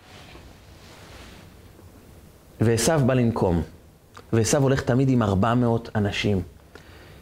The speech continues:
כי לא טוב לו שלאחרים טוב. אם לקחו ברכות, לקחו את זה ממנו. ורחל אומרת,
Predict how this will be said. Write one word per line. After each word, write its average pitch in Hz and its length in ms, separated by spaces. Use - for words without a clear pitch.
כי - 140
לא 156 220
טוב 147 240
לו 110 120
שלאחרים 113 640
טוב. 107 380
אם 151 160
לקחו 160 280
ברכות, 156 480
לקחו 143 300
את 131 60
זה 123 120
ממנו. 113 400
ורחל 120 400
אומרת, 160 440